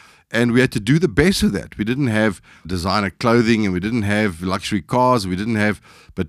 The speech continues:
we just had that, what was in our hand, and we did the best with that. And you know what? We never ever complained. We never thought we were less than anybody else.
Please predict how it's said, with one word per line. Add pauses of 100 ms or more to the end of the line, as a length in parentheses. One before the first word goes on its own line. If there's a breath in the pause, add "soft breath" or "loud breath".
we
just
had
that,
what
was
in
our
hand,
and
we
did
the
best
with
that.
And
you
know
what?
We
never
ever
complained.
We
never
thought
we
were
less
than
anybody
else.